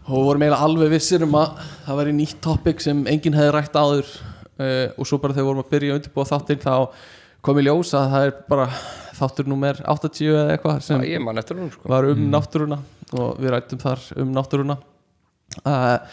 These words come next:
Speaker 1: þannig að við erum að tala um föt og okkur fannst svo gráupplagt að fá Tómas vin okkar sem vinnur einmitt í fatabúð til að koma og, og, hérna, uh, fatast aðeins með okkur.
Speaker 2: Yes.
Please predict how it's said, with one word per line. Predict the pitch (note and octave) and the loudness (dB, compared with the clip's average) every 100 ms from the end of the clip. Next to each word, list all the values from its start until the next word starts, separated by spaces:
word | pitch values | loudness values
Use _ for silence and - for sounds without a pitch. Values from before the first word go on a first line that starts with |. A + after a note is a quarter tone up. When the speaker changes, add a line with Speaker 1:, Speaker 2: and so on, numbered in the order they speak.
| - - | -20 -4
Speaker 1:
þannig | C#3+ D3 | 2 4
að | C#3+ | 6
við | E3 F3 | 4 4
erum | - D#3+ F3 | 2 2 4
að | E3+ | 2
tala | F3+ F3+ | 2 -2
um | - | 0
föt | E3 B2 - - - | 0 -2 -4 -18 -20
og | - C3 B2+ B2 | -4 0 0 0
okkur | C3 C3+ | -2 0
fannst | C#3 C#3 - | -2 -2 -10
svo | - | -2
gráupplagt | C#3 D3+ C#3+ C3 - | 2 2 2 -2 -2
að | B2+ | 0
fá | C3+ C3+ | 2 2
Tómas | - D3+ F3 C3 | 2 2 4 0
vin | C#3+ C#3 | -2 -4
okkar | B2 A#2 B2+ | -2 -2 -2
sem | - B2+ | -4 -2
vinnur | C3+ D#3+ F3 D3 | 0 0 0 0
einmitt | C#3+ - | -2 -2
í | E3 C#3 - - - | -4 -4 -8 -20 -20
fatabúð | - - D3+ C#3 - G2+ - - - - - | -4 0 0 -2 -4 -8 -10 -20 -20 -20 -12
til | - B2+ | -4 -4
að | B2+ | 0
koma | D3 C#3+ B2 A2 | 2 2 2 0
og, | A#2+ B2+ B2 - | 2 2 -2 -6
og, | A#2 A#2 | -6 -6
hérna, | B2+ A2+ G#2+ A2 | -6 -8 -8 -8
uh, | - _ - - - - - - - C3+ C3+ C3 B2+ | -12 _ -20 -20 -20 -20 -20 -12 -2 0 2 0 -2
fatast | - D3+ - C3 | 0 0 0 -4
aðeins | B2 B2 C3 | -4 -2 0
með | A2+ | 0
okkur. | A2+ G2+ - | -2 -8 -8
Speaker 2:
Yes. | - C2+ - - | -12 -10 -10 -14